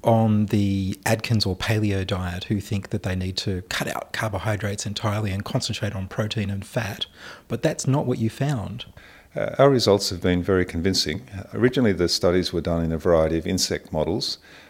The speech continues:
Speaker 2: more recently in mouse models, and we've also got observational data in humans. If you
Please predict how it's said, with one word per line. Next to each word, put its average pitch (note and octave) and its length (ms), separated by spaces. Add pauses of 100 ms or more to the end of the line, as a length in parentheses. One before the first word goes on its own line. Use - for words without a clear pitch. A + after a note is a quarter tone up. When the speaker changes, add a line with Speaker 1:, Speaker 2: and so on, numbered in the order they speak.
(120)
Speaker 2:
more E2 240
recently E2+ 480
in D#2+ 160
mouse F2 320
models, D#2 380
and D#2+ 380
we've E2 220
also D#2+ 300
got D#2 220
observational D#2+ 640
data D#2+ 340
in D2+ 120
humans. D#2+ 500 (720)
If C3 200
you G#2+ 300